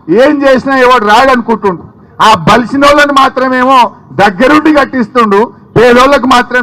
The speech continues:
నోటీసులు ఇస్తుండు. కానీ ఈ పేదవాళ్లకు బీఆర్ఎస్ పార్టీ ఉన్నది, కేసీఆర్ గారు మీకు అండగా ఉన్నారు, ధైర్యంగా ఉండండి అని నేను మనవి చేస్తా ఉన్నా. ఇలా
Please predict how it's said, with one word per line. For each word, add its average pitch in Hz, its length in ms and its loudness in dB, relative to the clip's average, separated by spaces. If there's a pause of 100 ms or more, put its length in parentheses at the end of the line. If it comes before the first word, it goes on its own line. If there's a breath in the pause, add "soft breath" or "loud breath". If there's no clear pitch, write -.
(100)
నోటీసులు 202 440 -2
ఇస్తుండు. 156 300 -6 (380 soft breath)
కానీ 240 240 2 (120)
ఈ - 20 2 (120)
పేదవాళ్లకు 294 720 2 (400)
బీఆర్ఎస్ 311 580 4
పార్టీ - 240 0 (100)
ఉన్నది, 240 240 2 (180)
కేసీఆర్ 285 680 2
గారు 240 200 2
మీకు 233 180 0
అండగా 214 260 2 (100)
ఉన్నారు, 208 280 4 (380)
ధైర్యంగా 214 500 4 (100)
ఉండండి 180 320 -2
అని 175 100 -2
నేను 165 140 -2
మనవి 156 220 0
చేస్తా 147 260 0 (100)
ఉన్నా. 139 160 -4 (3500)
ఇలా 190 140 2